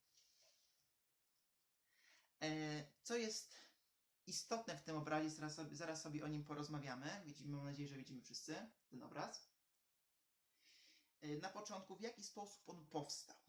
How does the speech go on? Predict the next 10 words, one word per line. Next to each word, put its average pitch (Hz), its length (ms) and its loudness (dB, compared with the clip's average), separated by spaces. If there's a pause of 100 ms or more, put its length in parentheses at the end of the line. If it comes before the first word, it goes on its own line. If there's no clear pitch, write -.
(200)
Legendy 160 500 6
głoszą, 165 540 4
że 151 140 2
został 165 420 2
on 147 160 4
namalowany 151 720 4 (500)
przez, - 640 4 (680)
e, - 200 4
Łukasza 220 560 4
Ewangelistę 151 960 2